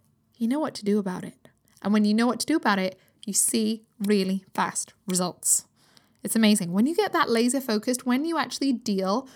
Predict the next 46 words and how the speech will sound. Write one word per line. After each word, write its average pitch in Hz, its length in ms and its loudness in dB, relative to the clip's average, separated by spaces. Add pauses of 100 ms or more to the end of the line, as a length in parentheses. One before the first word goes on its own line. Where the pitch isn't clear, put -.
(180)
and 262 120 -2
solve 202 400 0
the 202 120 0
right 196 300 -2
problem 220 480 -2
in 247 140 -2
your 220 100 2
body 214 280 -2
or 190 80 -2
the 196 80 -4
right 190 200 -4
problems, 185 800 -2 (1120)
that's 220 340 2
when 220 120 4
you're 202 140 4
like, 180 300 -4
"Oh 269 60 -2
my 392 100 0
goodness, - 440 -4 (440)
my 185 180 -6
skin's 403 340 -4
clearing 196 360 -2
up. - 100 -18
Oh 180 120 -8
my 240 140 -2
goodness, 349 440 -6 (120)
I'm 285 100 -2
not 226 140 0
bloated 349 240 2
anymore." 208 260 0
Or 220 60 2
like 247 160 0
a 247 40 -2
client 247 260 2
I 220 40 0
was 233 60 -2
chatting 214 260 -4
to 233 280 0 (720)
last 247 240 2
week, 349 160 2
"Oh 220 60 -2
my 285 80 0
goodness, 381 300 -4
you 311 60 -6
know 320 60 -4
what? 320 220 -2